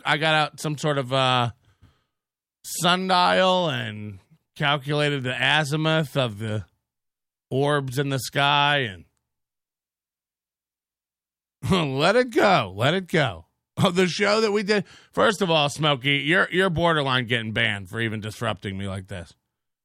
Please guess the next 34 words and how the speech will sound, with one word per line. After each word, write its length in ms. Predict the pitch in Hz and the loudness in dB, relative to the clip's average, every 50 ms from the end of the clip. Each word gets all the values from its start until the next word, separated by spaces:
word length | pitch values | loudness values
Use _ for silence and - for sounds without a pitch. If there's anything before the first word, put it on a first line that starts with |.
| _ _ _ _ _ _ _ _ _ _ _ _ _ - | _ _ _ _ _ _ _ _ _ _ _ _ _ -6
This 260 | 120 147 208 226 202 | 0 2 2 2 2
one 160 | 180 170 156 135 | 0 -2 0 0
does. 180 | 123 113 117 139 | 0 -2 0 0
I'll 200 | 143 160 190 185 | 2 2 2 2
tell 180 | - 226 208 | 2 2 4
you 120 | 202 185 185 | 4 4 4
what, 220 | 190 175 135 127 | 4 2 2 2
this 200 | 151 196 208 175 | 0 0 0 2
one 140 | 180 175 160 | 0 0 2
doesn't 300 | 151 135 131 113 117 117 | 2 0 0 -2 -2 -4
even 240 | 110 101 95 95 90 | -4 -4 -6 -8 -10
count. 380 | - 113 92 85 - - 123 | -10 -10 -10 -10 -12 -10 -2
This 260 | 131 196 226 208 - | 2 2 2 2 2
one 160 | 170 165 147 131 | -2 -2 0 0
doesn't 340 | 123 117 117 98 92 90 | 0 -2 -2 -4 -8 -12
count 260 | - 113 104 90 80 90 | -10 -10 -10 -10 -10 -10
now. 280 | 92 90 85 85 - _ _ _ _ _ _ _ _ _ _ _ _ _ - | -12 -14 -14 -16 -20 _ _ _ _ _ _ _ _ _ _ _ _ _ 0
That 200 | 151 190 233 233 | 2 2 2 2
one 180 | 254 254 247 220 | 0 -2 -2 -2
counted. 580 | - 190 185 180 185 190 190 202 208 196 170 | 0 2 2 2 2 2 2 0 0 0 0
This 220 | 175 190 196 - - | 0 0 0 0 -2
one 160 | 185 180 170 | -2 -2 0
doesn't 320 | 151 151 151 135 135 120 | 0 0 0 0 -4 -6
count. 300 | - - 139 123 90 - _ _ _ _ _ _ _ _ _ _ _ _ _ - | -6 -4 -4 -4 -6 -8 _ _ _ _ _ _ _ _ _ _ _ _ _ -4
Yeah, 120 | 320 254 | -2 -2
that 280 | 175 147 180 190 208 196 | 0 2 2 0 0 0
one 180 | 202 214 208 175 | -2 -4 -6 -4
counted 580 | - 180 220 220 220 214 196 185 180 165 151 | -2 0 2 2 2 2 0 -2 -4 -6 -8
for, 340 | 127 - 180 185 185 185 180 | -10 -6 -4 -2 0 0 0
yeah, 360 | 190 202 220 214 180 131 98 - _ | 0 2 2 2 2 2 0 -6 _
right, 400 | - 131 170 202 208 156 98 - - | -6 -4 -2 0 0 -2 -2 -6 -10
right, 220 | 143 151 165 - | -10 -8 -8 -8
right, 220 | 180 160 156 - - | -8 -10 -10 -10 -8
right. 220 | 170 147 135 - | -8 -8 -10 -10